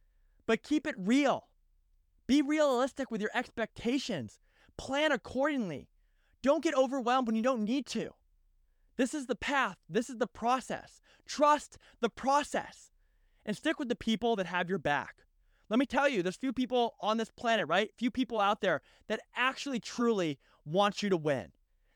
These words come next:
They want to see you do well. There are so many people struggling, and at the same time, they are insecure with themselves that your success or your progress or you stepping out of that box,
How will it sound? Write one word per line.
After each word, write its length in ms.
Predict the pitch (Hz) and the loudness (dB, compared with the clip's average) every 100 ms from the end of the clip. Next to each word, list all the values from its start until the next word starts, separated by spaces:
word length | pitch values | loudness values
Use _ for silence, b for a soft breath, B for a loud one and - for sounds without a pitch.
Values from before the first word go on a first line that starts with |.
| - | 0
They 80 | 220 | 2
want 260 | 247 285 | 4 2
to 60 | 254 | 0
see 120 | 262 | -2
you 160 | 233 202 | 0 0
do 200 | 190 185 | -2 0
well. 380 | 180 160 110 _ b 220 | 2 2 -2 _ b -2
There 100 | 285 | -2
are 60 | |
so 220 | - 254 | 0 0
many 160 | 254 269 | 2 0
people 280 | 247 254 233 | 0 0 -2
struggling, 600 | - 196 190 233 254 277 b b | 0 -2 0 0 0 -4 b b
and 80 | 220 | -2
at 100 | 226 | 0
the 60 | 214 | 0
same 260 | 254 240 | 0 0
time, 400 | - 208 202 254 b b | 0 -2 -2 -4 b b
they 100 | 226 | 0
are 120 | 262 220 | 0 2
insecure 500 | 240 262 - 254 233 | -2 -2 -6 -2 0
with 140 | 220 | 0
themselves 680 | 196 185 - 156 214 349 - _ _ b b b | -4 -4 0 2 2 0 -6 _ _ b b b
that 220 | 240 208 - _ - | -2 -2 -10 _ -4
your 220 | 185 285 | 2 2
success 540 | - - - 233 262 | 0 -6 -2 -2 -2
or 20 | 196 | -2
your 160 | 202 | -2
progress 500 | 240 - 214 233 240 | -2 0 0 2 -2
or 60 | 202 | -2
you 160 | 180 | -2
stepping 320 | 247 - 240 240 | -2 -2 -2 -2
out 140 | 233 | 0
of 40 | |
that 140 | 214 - | 0 0
box, 420 | 165 175 269 - | 0 0 -2 -6